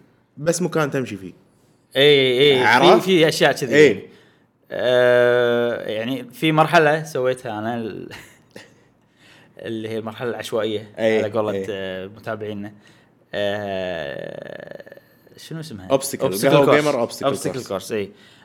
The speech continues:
Speaker 2: هذه قعدت عليها كم؟ أربع ساعات يمكن؟
Speaker 1: <laughs> إي.
Speaker 2: إي، مو أك-، أكثر شوية أتوقع، لأن أنا يمكن بلشت شي احداعش بالليل، ما
Speaker 1: إي.
Speaker 2: خلصت إلا أربعة الفجر.
Speaker 1: والله، إي.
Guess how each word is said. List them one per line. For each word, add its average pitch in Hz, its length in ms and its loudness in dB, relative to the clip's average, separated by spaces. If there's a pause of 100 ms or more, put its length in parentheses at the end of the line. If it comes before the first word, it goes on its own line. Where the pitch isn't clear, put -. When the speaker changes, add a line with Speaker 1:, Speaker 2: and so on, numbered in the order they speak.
Speaker 2:
هذه 196 360 6
قعدت 180 200 4
عليها 196 800 2 (160)
كم؟ 123 240 -8
أربع 127 220 -2
ساعات 131 420 -2
يمكن؟ 135 300 -6
Speaker 1:
<laughs> 123 40 0
إي. 117 640 -2 (440)
Speaker 2:
إي، 123 220 -6 (380)
مو 202 160 0
أك-، 220 220 0
أكثر 214 320 0
شوية 104 260 -6
أتوقع، 107 300 -8
لأن 135 220 2
أنا 160 140 6
يمكن 156 280 0
بلشت 143 300 4
شي 131 140 -6
احداعش 131 400 0
بالليل، 143 600 0
ما 151 200 6
Speaker 1:
إي. 151 40 4
Speaker 2:
خلصت 156 400 2
إلا 123 240 2
أربعة 113 220 -2
الفجر. 95 240 -8
Speaker 1:
والله، 131 300 2 (160)
إي. 110 220 -2